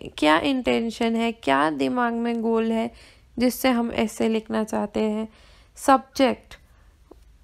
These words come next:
क्या सब्जेक्ट होगा। Point of view, आपके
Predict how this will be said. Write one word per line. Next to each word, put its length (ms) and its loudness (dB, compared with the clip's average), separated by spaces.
क्या 340 4
सब्जेक्ट 680 -2
होगा। 380 0
Point 260 6
of 180 2
view, 200 -4
आपके 420 2